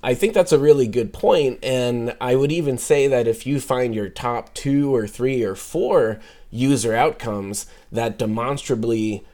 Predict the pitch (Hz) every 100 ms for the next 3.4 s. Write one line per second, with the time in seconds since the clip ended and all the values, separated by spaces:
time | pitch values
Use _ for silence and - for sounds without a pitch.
0 | - - 120 147 135 110 117 131 127 107
1 | 104 117 110 117 113 - 110 104 127 117
2 | 117 104 - 117 120 120 104 95 - 190
3 | 127 104 101 -